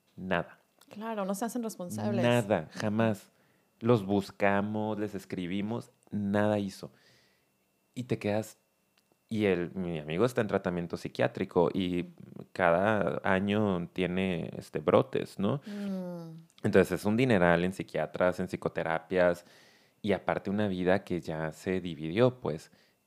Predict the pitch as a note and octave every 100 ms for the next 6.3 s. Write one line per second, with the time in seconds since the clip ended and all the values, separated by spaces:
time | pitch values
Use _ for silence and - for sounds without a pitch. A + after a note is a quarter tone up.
0 | - G#2 F#2+ F#2 - F#2+ F2+ F2+ F#2+ G2
1 | G2+ F#2+ G#2+ A2 G2+ F2+ F2 E2+ G#2 G2
2 | F#2+ F2 E2+ D#2 - _ - F2+ - G#2
3 | F2 G2+ C3+ - G3+ G#3 A3+ C4+ C#4 A3+
4 | A#3 - E4+ A3 C#3+ A#3 A3+ A3 G#3+ A3+
5 | B3+ C4+ C4 B3 C4+ C4+ A3 F#3+ G#3+ A3
6 | A3 -